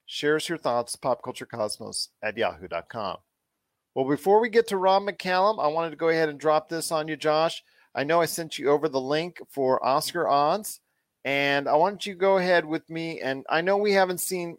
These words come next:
many of these yet, and I plan to as it gets closer because I want to hear what Oscar has to say and obviously want to see some of these movies as well. And I mentioned some of them as far as these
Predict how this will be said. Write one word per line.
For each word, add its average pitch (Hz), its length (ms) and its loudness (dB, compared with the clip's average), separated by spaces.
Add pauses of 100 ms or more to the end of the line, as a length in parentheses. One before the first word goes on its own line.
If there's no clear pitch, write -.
many 156 300 0
of 147 120 -2
these 143 280 -4
yet, 139 500 4 (160)
and 127 120 0
I 127 100 2
plan 135 420 -4
to 147 260 -2
as 131 240 2
it - 60 -18
gets 131 180 -2
closer 131 540 0
because 131 300 -6
I 120 100 4
want 123 320 -4
to 120 60 -8
hear 131 340 -2
what 120 280 0
Oscar 117 460 0
has 110 280 -4
to 107 100 -14
say 123 340 -4
and 113 140 -8 (380)
obviously 113 460 0
want 113 240 -6
to 113 60 -4
see 123 240 -2
some 120 240 0
of 113 60 -8
these 113 220 -6
movies 120 320 -4
as - 160 -8
well. 123 180 6
And 120 80 2
I 113 80 2
mentioned 127 420 -2
some 127 240 0
of 120 80 0
them 120 180 0
as 113 100 -4
far 113 320 4
as 107 180 -4 (680)
these 113 600 -4